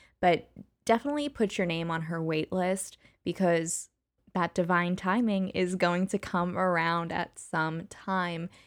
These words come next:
And being in this place of co-creation with her, with spirit, yourself, and all your ancestors, guides, and guardians is such a beautiful experience. And being in ceremony with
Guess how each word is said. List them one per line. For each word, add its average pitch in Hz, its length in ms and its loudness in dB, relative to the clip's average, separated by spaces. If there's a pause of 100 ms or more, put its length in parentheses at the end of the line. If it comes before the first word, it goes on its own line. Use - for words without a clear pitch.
(200)
And 185 200 2
being 180 400 0
in 175 140 -4
this 170 120 -6
place 170 300 -4
of 165 80 -14
co-creation 170 800 -2
with - 140 -6
her, 185 440 0
with 165 160 -4
spirit, 180 560 0
yourself, 175 800 0 (360)
and 190 120 4
all 214 140 6
your 202 180 2
ancestors, 170 720 0
guides, 165 320 -2
and 160 120 -4
guardians 160 680 -2
is 165 200 -4
such - 800 0
a 175 60 -2
beautiful 165 480 -2
experience. 156 960 -6 (580)
And 185 140 0
being 170 200 2
in 160 100 -2
ceremony 151 580 -2
with 165 160 -6